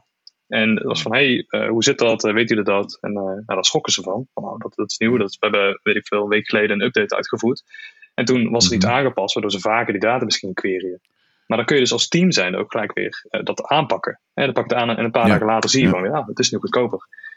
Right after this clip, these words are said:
Speaker 1: Precies, dat
Speaker 2: Ja.
Speaker 1: precies de code die jij aanpast en wat je doet. Dus iedereen heeft daar controle over, hebben daar inzichten in en, en zijn er ook mee bezig, ja.
Speaker 2: Mhm. Ja, dat is wel een goeie. Dat, dat klopt. Het,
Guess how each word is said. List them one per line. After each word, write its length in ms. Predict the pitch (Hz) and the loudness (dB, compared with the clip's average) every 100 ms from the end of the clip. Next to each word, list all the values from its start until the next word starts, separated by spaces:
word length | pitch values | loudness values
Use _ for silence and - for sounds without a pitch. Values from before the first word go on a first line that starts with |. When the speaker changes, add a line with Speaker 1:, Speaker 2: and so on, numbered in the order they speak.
| _ - | _ -2
Speaker 1:
Precies, 240 | - 131 | 0 2
dat 100 | 117 | 4
Speaker 2:
Ja. 60 | 165 | 4
Speaker 1:
precies 200 | 143 107 | 4 2
de 80 | |
code 280 | 98 139 135 | 2 4 4
die 80 | 110 | 4
jij 100 | 107 | 2
aanpast 400 | 107 110 104 - | 2 0 0 -2
en 60 | 107 | -4
wat 120 | 95 | -4
je 60 | |
doet. 300 | 104 107 - - _ _ | -2 -2 -4 -14 _ _
Dus 120 | - 117 | -6 0
iedereen 220 | 131 117 | 2 2
heeft 160 | 107 123 | 2 2
daar 100 | 113 | -2
controle 440 | - 110 123 113 | 0 0 2 2
over, 280 | 117 113 117 | 2 0 -2
hebben 180 | - 107 | -2 -2
daar 100 | 101 | 0
inzichten 420 | 117 135 120 - | 2 2 0 0
in 280 | 104 107 107 - | -2 0 -2 -4
en, 120 | 104 98 | -8 -8
en 80 | - | -8
zijn 180 | - 113 | -4 -2
er 60 | 117 | 0
ook 100 | 104 | -2
mee 100 | 92 | 0
bezig, 300 | 113 120 - | 0 -2 -6
ja. 120 | 95 _ _ _ _ _ _ | -14 _ _ _ _ _ _
Speaker 2:
Mhm. 340 | - 82 82 95 95 _ _ _ _ _ _ _ | -4 -2 -2 -4 -6 _ _ _ _ _ _ _
Ja, 180 | - 95 | -2 2
dat 120 | 87 | 2
is 60 | 90 | 4
wel 140 | 87 | 2
een 60 | 85 | 4
goeie. 260 | 95 80 | 4 4
Dat, 260 | 78 90 - | 2 0 -2
dat 140 | 85 | -6
klopt. 420 | - 73 - - - - - _ _ _ _ _ _ | -2 -2 -4 -10 -20 -20 -20 _ _ _ _ _ _
Het, 360 | - - - | -14 -6 -6